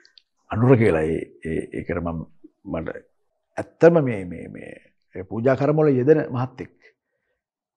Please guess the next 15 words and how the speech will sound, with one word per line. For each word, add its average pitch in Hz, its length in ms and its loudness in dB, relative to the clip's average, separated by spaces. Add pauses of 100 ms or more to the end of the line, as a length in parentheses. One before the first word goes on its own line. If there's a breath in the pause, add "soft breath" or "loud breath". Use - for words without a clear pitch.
(140)
මේ 90 140 -12
අනුර 123 220 -6
කියලා 147 200 2
ඉන්න 151 120 -4
ප්‍රසිද්ධ 127 440 -2
මේ, 82 240 -10 (680)
මේ, 85 300 -14
මේ 85 200 -16 (200)
නැටුම් 104 340 -8
ශිල්පියෙක්. 160 420 -4 (1160)
ඔහු 170 180 6
ඇත්තටම 220 540 4
ඔය, 220 200 8
ඔය 151 180 4 (340)
කළු 147 320 0